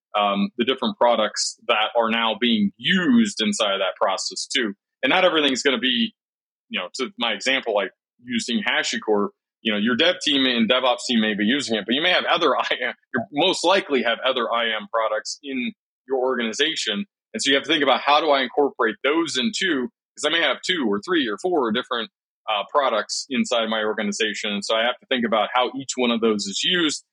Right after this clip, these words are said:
And can I have those as essentially the building blocks I mentioned earlier as a part of that process where I can swap one out for another if another team is using and supporting it. Um, and I'm not just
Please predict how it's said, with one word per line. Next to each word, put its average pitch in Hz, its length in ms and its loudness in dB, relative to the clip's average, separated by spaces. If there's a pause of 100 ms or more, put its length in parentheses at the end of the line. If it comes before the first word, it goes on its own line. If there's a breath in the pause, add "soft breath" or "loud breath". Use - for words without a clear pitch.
(280)
And 135 260 0
can 175 220 2
I 143 240 2
have 156 320 0
those 127 320 4
as 110 380 0 (280)
essentially 127 400 0
the 101 160 -2
building 139 300 2
blocks 104 320 0
I 113 60 0
mentioned 110 280 -2
earlier 120 460 4 (260)
as 110 80 -10
a 107 40 -14
part 143 240 2
of 120 40 2
that 101 120 0
process 135 420 0
where 110 100 0
I 110 60 2
can 104 180 -8
swap 139 340 0
one 127 180 -2
out 117 200 -4
for 113 100 -2
another 117 420 0
if 113 160 0
another 117 280 -2 (120)
team 117 180 -8
is 104 300 -10 (180)
using 117 380 2
and 101 100 -4
supporting 151 380 2
it. 113 160 0 (280)
Um, 110 200 0
and 113 100 2
I'm 117 80 0
not 120 220 0
just - 340 -2